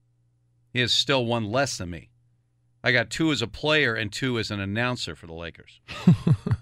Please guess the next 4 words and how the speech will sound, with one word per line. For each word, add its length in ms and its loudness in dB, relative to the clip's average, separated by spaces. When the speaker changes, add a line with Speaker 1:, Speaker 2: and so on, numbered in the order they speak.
Speaker 1:
Um, 580 0
so 520 2
I, 180 2
I, 160 4